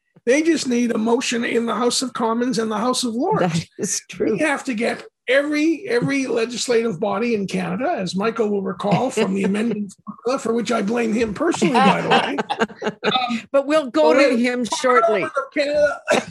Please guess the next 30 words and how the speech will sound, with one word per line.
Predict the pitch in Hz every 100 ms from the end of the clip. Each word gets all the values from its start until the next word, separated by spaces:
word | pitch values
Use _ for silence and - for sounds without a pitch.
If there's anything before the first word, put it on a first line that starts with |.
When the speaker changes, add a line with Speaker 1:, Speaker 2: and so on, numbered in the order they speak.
| 254
Speaker 1:
<laughs> | 302
the | 254
Senate | 226 - 311 302
of | 285 247
Canada, | 294 262 262 262 -
every | - 302 320
Speaker 2:
Yep. | - -
Speaker 1:
provincial | 285 285 285 240
legislature, | 254 277 254 - 226 233 330 - _ - - -
and | 208
there's | 254 220
not | 302 330
a | 240
chance | - 320 285 -
we | 262 247
could | 269
do | 311 339
that. | 254 226
So | - 254
wherever | 240 320 330 339
the | 320
monarchy | 285 277 285 277 269 269
ends | 247 254 240
up, | 294 302 - _ -
they'll | 226
still | 214 - 269 294 294
be | 262 269
with | 254 254
us. | 262 254 202 -
Speaker 2:
<laughs> | -